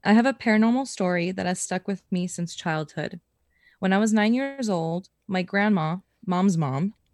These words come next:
passed away suddenly. It was very hard on my mom and me. I had spent a week or two with my grandma and grandpa every summer since I was three years old.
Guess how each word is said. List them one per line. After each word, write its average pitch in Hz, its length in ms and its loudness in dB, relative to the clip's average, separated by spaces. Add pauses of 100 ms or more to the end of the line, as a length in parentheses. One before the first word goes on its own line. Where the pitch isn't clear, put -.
(300)
passed - 300 -4
away 180 240 0
suddenly. 165 680 -6 (800)
It - 80 -2
was 208 180 2
very 226 280 4
hard 208 340 4
on 202 100 2
my 196 140 4
mom 170 260 2
and 170 140 0
me. 156 300 -4 (520)
I 185 60 0
had 190 160 0
spent 214 500 0
a 202 60 -2
week 196 220 -2
or 202 80 0
two 190 300 -4
with 180 160 -4
my 180 120 0
grandma 185 420 2
and 165 140 -2
grandpa 175 580 -2
every 175 240 -4
summer 165 400 -2
since 170 220 -6
I 160 60 0
was 160 140 -4
three 180 200 -2
years 175 200 -2
old. 160 340 -6